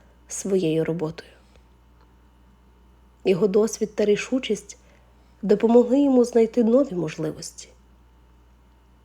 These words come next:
Разом Марина та Антон продовжували будувати своє життя, сповнене надії та рішучості. Вони знали,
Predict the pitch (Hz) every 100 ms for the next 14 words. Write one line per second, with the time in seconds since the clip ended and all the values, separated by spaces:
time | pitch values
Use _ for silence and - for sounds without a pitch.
0 | _ - 214 208 208 311 302 208 226 262
1 | 240 208 - 214 208 254 285 - 208 202
2 | 220 233 220 214 208 190 196 196 208 226
3 | 226 - 202 202 190 190 - 208 139 -
4 | _ _ _ _ _ _ _ _ _ _
5 | _ _ _ _ _ _ _ - - -
6 | 196 196 190 185 180 170 196 208 214 190
7 | 190 - 202 190 - - - - - _
8 | _ _ _ _ _ _ _ _ 208 214
9 | 196 190 202 190 -